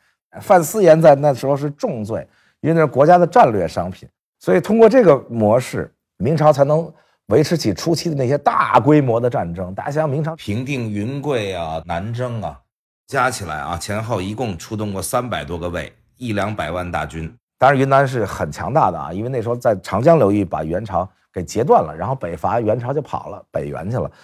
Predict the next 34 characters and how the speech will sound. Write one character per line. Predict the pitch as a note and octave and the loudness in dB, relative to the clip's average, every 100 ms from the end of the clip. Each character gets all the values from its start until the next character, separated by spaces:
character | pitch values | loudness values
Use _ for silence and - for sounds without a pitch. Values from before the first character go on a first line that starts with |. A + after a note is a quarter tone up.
| _ _ | _ _
所 | D3+ | 0
以 | |
南 | B2 G2+ | 2 4
面 | F3 C#3 | 6 4
还 | - G#2+ A#2 - _ _ _ | 6 2 2 -4 _ _ _
群 | - - B2+ | -10 -4 -4
集 | A#2 C3+ | -2 0
着 | |
大 | B2 C#3 | 2 2
量 | G2 F2+ | 2 0
的 | D#2 | -4
元 | E2 | -6
朝 | F2+ E2+ | -8 -8
军 | F2+ F2+ | -6 -8
队。 | C2+ | -10
所 | - A2 A#2+ | -8 -6 -4
以 | |
远 | F#2 F2+ | -4 -4
征 | C3 A#2+ | -4 -4
云 | A2 | -4
南 | A2 | -6
的 | A2+ | -6
时 | F#2+ | -8
候， | F2+ - _ - | -8 -10 _ -6
云 | C3+ | -2
南 | D3 C3 | -2 -2
是 | B2+ | -4
多 | F#2+ B2+ C#3+ - | -8 -6 -4 -4
难 | E2+ G2 | -4 -4
运 | G#2 E2 | -4 -4
粮 | D2 D#2 | -6 -10
的 | D#2+ | -10
地 | E2+ | -12
方 | D2+ | -14